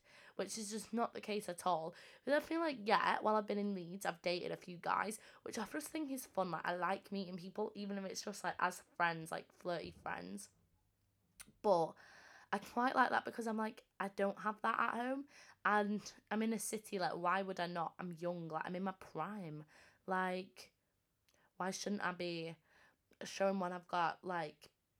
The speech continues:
while I'm young? Like, go on some dates and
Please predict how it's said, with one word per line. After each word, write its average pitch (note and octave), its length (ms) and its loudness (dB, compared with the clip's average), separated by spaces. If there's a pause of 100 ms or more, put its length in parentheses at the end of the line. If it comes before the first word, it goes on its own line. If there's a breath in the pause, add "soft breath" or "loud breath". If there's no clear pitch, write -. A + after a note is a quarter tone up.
(140)
while F3 220 -2
I'm F#3 120 -6
young? F3+ 360 -4
Like, E3+ 200 -4 (120)
go G#3 120 0
on G#3+ 140 2
some G#3 240 -2
dates G3+ 480 0
and F3+ 160 -2